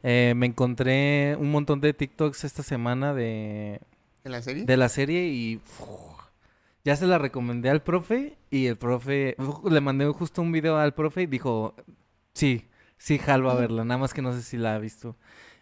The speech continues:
Speaker 1: Se la recomiendo esa, está en Netflix.
Speaker 2: Yo justo ayer fue cuando vi la de John Wick. No mames, güey, otro pedo.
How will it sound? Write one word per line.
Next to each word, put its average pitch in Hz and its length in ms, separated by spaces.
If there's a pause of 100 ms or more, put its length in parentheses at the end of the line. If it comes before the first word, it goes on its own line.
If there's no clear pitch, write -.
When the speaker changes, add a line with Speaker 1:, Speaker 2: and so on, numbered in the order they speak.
Speaker 1:
Se - 140
la 139 100
recomiendo 123 480
esa, 110 260
está 123 180
en 123 80
Netflix. - 520 (160)
Speaker 2:
Yo 127 140
justo 156 240
ayer 165 240
fue 143 180
cuando 135 240
vi 117 100
la 127 140
de 110 340
John 117 200
Wick. 117 360 (560)
No 127 280
mames, 117 520
güey, 107 160
otro 120 220
pedo. 110 320